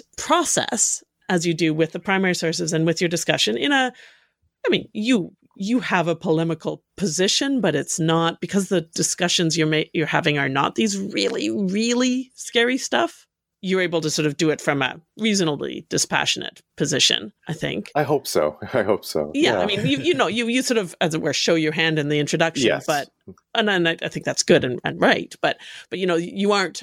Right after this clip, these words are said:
Speaker 1: addressing the, like, absolutely most toxic stuff in the chapters, especially in many of the chapters, it's, you know,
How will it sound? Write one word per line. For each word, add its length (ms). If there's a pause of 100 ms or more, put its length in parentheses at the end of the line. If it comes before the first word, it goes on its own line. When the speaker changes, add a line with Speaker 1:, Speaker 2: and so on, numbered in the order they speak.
(140)
Speaker 1:
addressing 520
the, 120
like, 260
absolutely 540
most 560 (180)
toxic 440
stuff 500 (220)
in 200
the 140
chapters, 580 (100)
especially 400
in 80
many 180
of 40
the 60
chapters, 400
it's, 400
you 80
know, 240